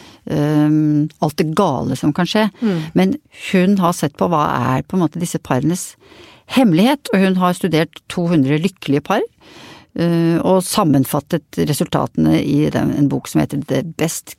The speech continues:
Speaker 1: Kept Secret. Og dette er jo par som, de er ikke lykkelige hele veien, selvfølgelig. De er også på dumpuska. Men det er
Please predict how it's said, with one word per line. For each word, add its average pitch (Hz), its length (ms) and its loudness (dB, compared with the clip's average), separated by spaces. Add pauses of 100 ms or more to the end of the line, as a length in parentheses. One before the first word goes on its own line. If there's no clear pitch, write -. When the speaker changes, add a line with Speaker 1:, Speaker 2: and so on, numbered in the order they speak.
Speaker 1:
Kept - 420 -8
Secret. - 800 -6 (680)
Og 196 80 0
dette 202 140 4
er 233 100 2
jo - 60 -6
par 165 180 0
som, 180 180 0
de 180 80 0
er 165 60 2
ikke 202 160 -2
lykkelige 185 240 -2
hele 151 140 2
veien, 143 240 0
selvfølgelig. 190 400 -2
De 165 120 2
er 165 80 2
også 151 200 -4
på 170 100 -4
dumpuska. 165 640 -2 (480)
Men 190 120 2
det 202 180 -4
er 190 180 0